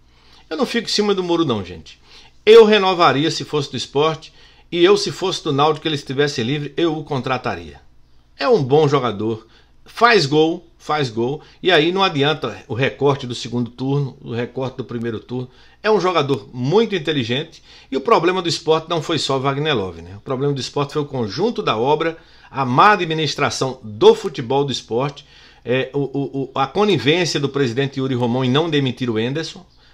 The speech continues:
tirar os jogadores da, o, na verdade, o elenco mandou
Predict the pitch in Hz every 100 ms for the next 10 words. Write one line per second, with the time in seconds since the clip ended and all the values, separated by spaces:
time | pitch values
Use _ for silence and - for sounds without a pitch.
0 | - - 135 147 156 147 135 120 131 131
1 | 117 - - - 233 214 185 196 196 202
2 | 190 165 170 180 202 147 151 180 185